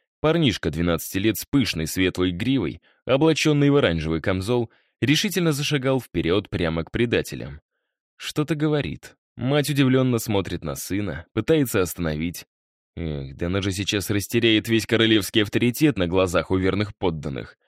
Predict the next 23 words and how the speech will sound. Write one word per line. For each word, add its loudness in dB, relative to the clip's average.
Этого -2
уж 0
точно -2
допустить -4
нельзя. -4
«Огонь!» — 0
коротко 0
скомандовал -4
я. -12
Космодесантники 0
как -2
с -6
цепи 0
сорвались. -4
Сначала 2
огненный 4
шар 2
Вадима 2
разнес 2
ледяное 2
копье, 2
угрожающее 0
принцессе, -4